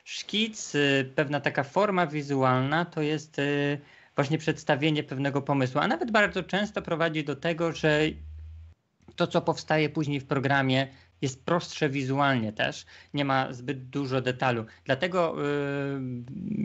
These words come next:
ja tutaj jestem przy takim stanowisku, że na przykład, mm, projektanci plak-, e, e, znaków,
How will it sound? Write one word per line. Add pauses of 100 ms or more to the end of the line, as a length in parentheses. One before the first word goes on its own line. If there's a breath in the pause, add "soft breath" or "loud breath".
ja
tutaj
jestem (260)
przy
takim
stanowisku,
że
na
przykład, (360 loud breath)
mm,
projektanci
plak-,
e,
e,
znaków,